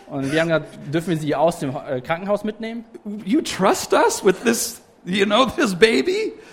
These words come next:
Speaker 1: "Du, du, ihr vertraut uns mit dem kleinen Baby?"
Speaker 2: And they're like, "Yeah, you have a car seat, right?"
Speaker 1: Und, "Ja, ihr habt doch einen Kindersitz, oder?"
Speaker 2: "Yeah, of course."
Speaker 1: "Ja, haben wir."
Speaker 2: And so, you know, I put her in that car seat.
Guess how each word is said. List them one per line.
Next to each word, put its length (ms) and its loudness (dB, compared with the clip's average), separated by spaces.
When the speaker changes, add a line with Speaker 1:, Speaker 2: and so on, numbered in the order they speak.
Speaker 1:
"Du, 80 -2
du, 100 -2
ihr 140 0
vertraut 420 2
uns 160 -8
mit 100 -6
dem 80 -4
kleinen 260 -2
Baby?" 400 -4
Speaker 2:
And 140 -6
they're 140 0
like, 80 2
"Yeah, 200 4
you 160 0
have 160 4
a 40 -2
car 280 -2
seat, 300 -6
right?" 320 -6
Speaker 1:
Und, 180 -2
"Ja, 160 6
ihr 140 4
habt 120 0
doch 120 2
einen 180 -4
Kindersitz, 420 -4
oder?" 200 0
Speaker 2:
"Yeah, 280 0
of 120 -6
course." 520 -6
Speaker 1:
"Ja, 200 -2
haben 180 -6
wir." 160 -6
Speaker 2:
And 120 -6
so, 520 0
you 120 -2
know, 260 -2
I 40 -6
put 240 -2
her 340 4
in 160 -6
that 220 -6
car 260 2
seat. 640 -6